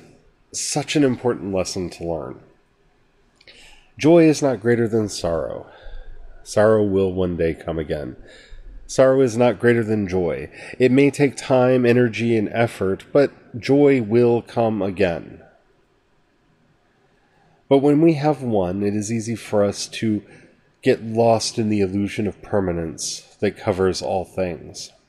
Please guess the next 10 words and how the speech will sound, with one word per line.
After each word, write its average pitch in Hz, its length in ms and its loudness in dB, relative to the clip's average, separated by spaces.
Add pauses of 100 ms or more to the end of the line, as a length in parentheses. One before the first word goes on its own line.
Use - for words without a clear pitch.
(1300)
We 117 300 0 (640)
get 139 220 2 (540)
trapped 117 640 -2
in 107 100 0
this 101 240 -2
idea 98 520 2 (360)
that 120 180 2
everything 117 800 0
is 90 800 0 (280)
permanent, 82 720 -6